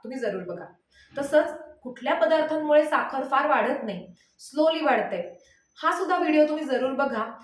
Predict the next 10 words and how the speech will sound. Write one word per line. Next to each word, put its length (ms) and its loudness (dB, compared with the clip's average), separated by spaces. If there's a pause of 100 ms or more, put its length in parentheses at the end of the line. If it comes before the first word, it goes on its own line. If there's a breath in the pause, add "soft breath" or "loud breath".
(200 loud breath)
ज्यायोगे 420 4
तुम्हाला 500 0
इन्शुलिन 380 -8
रेझिस्टन्स 540 -4
कमी 220 -6
करण्यासाठी 560 -2
किंवा 200 -6
अकॅन्थोसिस 840 -6
कमी 240 -4
करण्यासाठी 760 -4